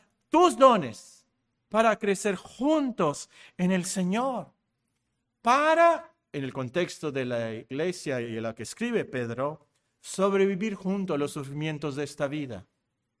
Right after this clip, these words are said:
Pero sobre todo, para adorar como hermanos, juntos en armonía al Señor. De eso se trata nuestro pasaje.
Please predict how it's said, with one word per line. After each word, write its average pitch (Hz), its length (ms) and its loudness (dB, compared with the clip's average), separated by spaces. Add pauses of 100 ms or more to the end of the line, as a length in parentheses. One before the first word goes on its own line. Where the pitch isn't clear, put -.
(300)
Pero 165 180 0
sobre 139 280 -2
todo, 110 420 -4 (420)
para 143 300 4 (140)
adorar 160 1000 0 (300)
como 190 280 2
hermanos, 131 560 -6 (340)
juntos 170 640 -2 (220)
en 123 100 -8
armonía 113 680 -8 (240)
al 101 160 -10
Señor. 92 320 -20 (1900)
De 165 80 2
eso 180 160 -2
se 170 100 -2
trata 127 540 0 (440)
nuestro 143 320 -4
pasaje. 113 640 -4